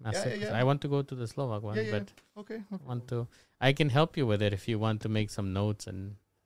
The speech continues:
Speaker 1: Okay.
Speaker 2: and make it cool, run it through me. Guys, this has been amazing. We will have part two. He's gonna have an English master class if you're interested in the future.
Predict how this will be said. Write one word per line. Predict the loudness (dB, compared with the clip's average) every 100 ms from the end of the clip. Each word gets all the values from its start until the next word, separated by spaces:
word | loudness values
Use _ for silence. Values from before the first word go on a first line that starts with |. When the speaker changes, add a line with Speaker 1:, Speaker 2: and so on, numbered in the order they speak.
| -8
Speaker 1:
Okay. | -8 -8
Speaker 2:
and | -8 -6 -6 -8 -12 -10
make | 0 0 0
it | -4
cool, | -2 0 2
run | 4 4
it | 4
through | 4 4
me. | 6 4 0 _ _ _ _ -20 _ 2
Guys, | 8 10 10 4 -2 -10 _ _ _ _ _ _ _
this | 0 2 4
has | 4
been | 4 4
amazing. | 4 4 4 2 0 -2 -10 _ -6
We | 0 4
will | 4
have | 6 4
part | 4 2 2
two. | 0 0 -4 _ _ _ _
He's | 6 8 10
gonna | 8 8
have | 8 8 6 2 -8 -10
an | 0 2
English | 4 2 0
master | -2 -2 -6
class | -6 -2 -2 -4
if | -6
you're | -4
interested | -4 -4 -8 -6
in | -6
the | -6
future. | -6 -8 -4 -6